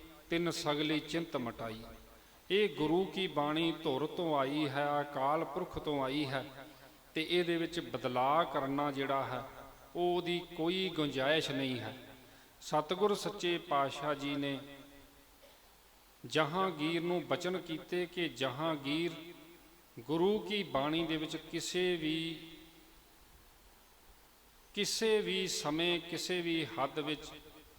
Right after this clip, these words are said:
ਬਦਲਾਅ ਨਹੀਂ ਕੀਤਾ ਜਾ ਸਕਦਾ ਹੈ, ਇੱਕ ਲਗਾ ਮਾਤਰ ਦਾ ਵੀ ਬਦਲਾਅ ਨਹੀਂ ਕਰ ਕੀਤਾ ਜਾ ਸਕਦਾ ਹੈ, ਸ਼ਬਦ ਦੀ ਤਾਂ ਗੱਲ ਵੱਖਰੀ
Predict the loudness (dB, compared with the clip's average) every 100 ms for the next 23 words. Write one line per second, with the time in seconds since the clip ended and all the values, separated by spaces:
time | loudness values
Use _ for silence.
0 | -10 -6 -2 2 4 4 2 0 -2 -2
1 | 2 2 2 0 0 -4 -2 0 0 0
2 | 0 -2 -10 -14 -18 -10 -2 -2 -2 -4
3 | 0 2 4 4 4 2 2 -2 0 0
4 | 0 -4 -2 0 2 2 2 -2 -2 -4
5 | -4 -8 -2 0 2 2 0 0 -4 0
6 | 0 2 2 0 -2 -4 -4 -4 -4 0
7 | -2 0 -2 -2 -4 -6 -8 -8